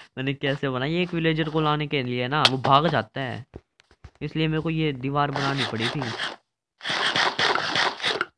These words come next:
और मैं iron के tools वगैरह ले लिए, आ-, armor वगैरह बना लिया। हूँ, भाई कितना जल्दी बोलता हूँ मैं। ये villager देखना,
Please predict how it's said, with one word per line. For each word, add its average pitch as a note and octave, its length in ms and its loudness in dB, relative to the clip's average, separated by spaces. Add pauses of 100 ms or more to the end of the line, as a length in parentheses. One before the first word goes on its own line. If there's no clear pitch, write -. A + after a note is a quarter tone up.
(120)
और C#3+ 140 -4
मैं D3 240 -2
iron D#3 380 0
के D#3+ 80 -2
tools D#3 320 -4
वगैरह C#3 300 -2
ले C3+ 160 -2
लिए, D3 300 -2 (260)
आ-, - 80 -8 (240)
armor C3+ 360 2
वगैरह C3 320 0
बना B2 280 -2
लिया। B2 240 -4 (2000)
हूँ, E3 580 -2 (680)
भाई B2 100 -12
कितना - 300 -14
जल्दी B2 280 -8
बोलता A#2 360 -10
हूँ A#2+ 80 -14
मैं। B2+ 140 -16 (1300)
ये D3 300 -2
villager C#3+ 420 0
देखना, F3+ 320 -4